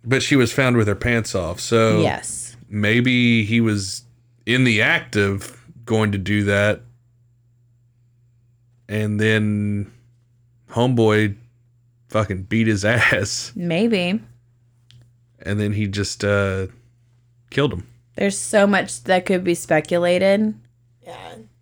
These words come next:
Speaker 3: Especially when you don't have any, like, real information other than,
Speaker 2: Yeah.
Speaker 3: especially after, like, them tramping through the evidence and stuff. There'd probably
Speaker 2: Exactly.
Speaker 3: been a lot better of an, of a understanding of what actually did happen.
Speaker 2: Right. Had they not had media and residents of the community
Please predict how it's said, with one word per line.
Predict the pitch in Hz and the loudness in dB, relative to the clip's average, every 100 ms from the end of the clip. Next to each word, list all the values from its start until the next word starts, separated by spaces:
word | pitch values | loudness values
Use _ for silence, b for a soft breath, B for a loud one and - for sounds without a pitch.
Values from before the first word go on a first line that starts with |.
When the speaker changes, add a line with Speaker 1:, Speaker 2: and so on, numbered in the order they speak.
| - | -8
Speaker 3:
Especially | 247 311 311 311 | -6 -4 -2 -2
when | 226 | -2
you | |
don't | 180 185 | -4 -6
have | 196 180 | -6 -8
any, | 190 185 175 | -8 -8 -4
like, | 160 170 - | -4 -4 -10
real | 185 185 180 | -8 -2 -2
information | 175 185 180 175 - 170 | -4 -8 -12 -10 -10 -6
other | 175 175 | -2 2
than, | 196 | 4
Speaker 2:
Yeah. | 208 170 | 4 2
Speaker 3:
especially | 214 269 277 285 | 0 0 2 2
after, | 247 233 220 196 190 | 2 2 -2 -4 -4
like, | 190 180 185 | -4 -4 -2
them | 190 180 | -4 -6
tramping | 180 - 135 185 175 180 | -12 -14 -12 -10 -8 -8
through | 180 180 180 175 165 | -6 -2 0 0 0
the | 165 | 0
evidence | 180 190 170 156 160 | 0 0 -4 -6 -8
and | 160 | -10
stuff. | - 202 196 | -2 0 2
There'd | |
probably | 285 175 349 403 | 2 4 4 2
Speaker 2:
Exactly. | 415 | 2
Speaker 3:
been | 359 | 2
a | 330 | 4
lot | 302 262 | 4 4
better | 254 247 233 | 6 6 4
of | 220 | 0
an, | 202 196 - - | -6 -8 -16 -12
of | 202 190 190 | -8 -6 -4
a | 180 175 175 - - _ _ - | -2 -2 -4 -10 -20 _ _ -12
understanding | 196 180 185 180 170 | -10 -10 -10 -8 -6
of | 175 | -4
what | 170 | -4
actually | 170 175 202 | -4 -6 -10
did | 165 156 156 | -8 -8 -8
happen. | - 135 - - 85 185 | -8 -8 -8 -12 -10 0
Speaker 2:
Right. | 180 165 156 - | 2 2 -2 -6
Had | - 175 170 | -4 0 2
they | 165 | 0
not | 165 170 170 - | 0 -4 -6 -6
had | 175 165 165 165 170 - - _ _ - | -6 -4 -4 -6 -8 -14 -20 _ _ -2
media | 190 190 170 165 160 | 2 4 4 4 4
and | 156 160 | 2 2
residents | 165 160 165 156 156 175 | 2 2 0 0 -2 -4
of | 175 | -6
the | 160 | -6
community | 156 160 160 160 151 180 196 - | -4 -4 -4 -4 -6 -6 -6 -8